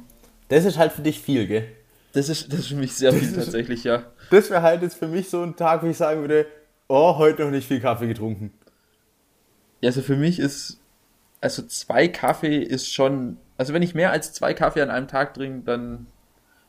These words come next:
Speaker 2: dann geht's schon ab. Vor allem auch, wenn ich einen Kaffee, was ich heute auch gemacht hab, vor zehn Uhr morgens trinke. Ja, dann
Speaker 1: Du bist
Speaker 2: brenn
Speaker 1: auch
Speaker 2: ich
Speaker 1: so ein
Speaker 2: halt.
Speaker 1: bisschen, so ein bisschen bist du auch noch so vor der Pubertät hängen geblieben.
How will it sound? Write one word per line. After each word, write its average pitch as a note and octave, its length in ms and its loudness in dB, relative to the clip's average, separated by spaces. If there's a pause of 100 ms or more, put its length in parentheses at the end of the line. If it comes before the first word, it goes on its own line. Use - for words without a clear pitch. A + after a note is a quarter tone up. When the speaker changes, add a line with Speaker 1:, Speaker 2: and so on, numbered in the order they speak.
(380)
Speaker 2:
dann A#2 200 0
geht's B2 180 -2
schon D#3+ 120 2
ab. D3+ 280 2 (1500)
Vor C3+ 100 4
allem C#3+ 80 4
auch, C#3 140 2
wenn C#3 80 2
ich C#3 100 -4
einen C3 80 -6
Kaffee, D#3+ 580 0
was B2+ 180 -4
ich B2+ 120 -12
heute D3 220 0
auch D#3 180 -2
gemacht A#2 260 -6
hab, C#3 280 -6
vor F3 300 -4
zehn D3 200 0
Uhr B2+ 100 0
morgens B2+ 380 0
trinke. C3 340 -6 (2000)
Ja, A3 280 4 (640)
dann - 0 -
Speaker 1:
Du B2+ 100 0
bist D#3+ 120 0
Speaker 2:
brenn E3 120 8
Speaker 1:
auch - 20 4
Speaker 2:
ich F#3 80 0
Speaker 1:
so A3 60 6
ein G#3+ 40 2
Speaker 2:
halt. G#3+ 140 4
Speaker 1:
bisschen, A#3 500 -2
so E3+ 120 -6
ein F#3+ 80 -4
bisschen A3 320 -4
bist A3 180 -2
du G3 40 -2
auch F#3+ 140 -4
noch F#3+ 220 -6
so F#3 400 -4 (160)
vor E3 300 6
der D3+ 80 6
Pubertät C#3+ 500 0
hängen G#2 180 0
geblieben. G2 380 -4